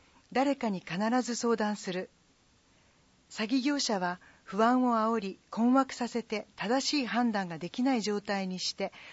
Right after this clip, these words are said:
お金を騙し取るのが狙いです。お金の話が出たら、一旦電話を切り、家族や友人、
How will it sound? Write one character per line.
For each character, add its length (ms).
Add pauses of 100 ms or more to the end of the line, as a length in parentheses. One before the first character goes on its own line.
(120)
お 80
金 280
を 100
騙 260
し 80
取 160
る 40
の 120
が 120
狙 340
い 40
で 140
す。 200 (1000)
お 80
金 240
の 100
話 400
が 140
出 100
た 140
ら、 180 (100)
一 120 (100)
旦 240
電 240
話 140
を 80
切 180
り、 160 (540)
家 120
族 260
や 120
友 280
人、 340